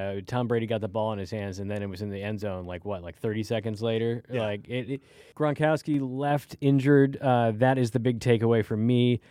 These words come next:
Speaker 1: Gotta watch any injury involving Rob Gronkowski. This one is to his groin, apparently. But before he left, hundred sixteen yards on six catches and a touchdown. Pretty, pretty, pretty good.
Speaker 2: Yeah, that'll do. I think he told E S P N, "I'm good," after the game, but maybe wait for, uh,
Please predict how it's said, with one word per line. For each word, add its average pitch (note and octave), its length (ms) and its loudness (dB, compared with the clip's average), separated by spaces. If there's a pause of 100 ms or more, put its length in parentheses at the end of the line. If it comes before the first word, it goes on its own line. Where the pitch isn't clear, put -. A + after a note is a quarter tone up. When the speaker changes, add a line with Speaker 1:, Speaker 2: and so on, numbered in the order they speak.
(280)
Speaker 1:
Gotta B2+ 200 2
watch A#2+ 440 2
any C#3+ 280 6
injury B2+ 300 4
involving A#2 400 4
Rob A2+ 240 2
Gronkowski. A#2 580 -4
This A#2 200 0
one B2+ 120 2
is A#2 140 -2
to - 160 -2
his G2+ 180 0
groin, B2 520 -2
apparently. A#2 720 0 (800)
But C3+ 100 -2
before F3+ 320 6
he F3+ 100 8
left, G#3 380 -2 (220)
hundred F#3 260 6
sixteen D#3 340 4
yards C3+ 260 8
on A#2 80 2
six - 240 -2
catches A#2+ 320 0
and G#2 80 -2
a F#2 60 -6
touchdown. A2+ 600 -2 (300)
Pretty, F#3+ 840 -2 (220)
pretty, D3+ 720 -2 (160)
pretty B2 300 -8
good. F#2+ 240 -10 (140)
Speaker 2:
Yeah, C4 240 0
that'll A3 220 2
do. G#2+ 320 -4
I C#3+ 100 0
think E3 160 -2
he F#3 80 -2
told D#3+ 300 2
E C#3 80 2
S B2 100 -4
P C3+ 140 -6
N, B2 100 -4
"I'm B2 220 -6
good," A#2+ 240 -4
after A#2 280 -6
the B2+ 120 -4
game, D3+ 260 -4
but A#2+ 160 -4
maybe A#2+ 300 -4
wait A#2 280 -2
for, A#2 300 -4
uh, G#2+ 320 -2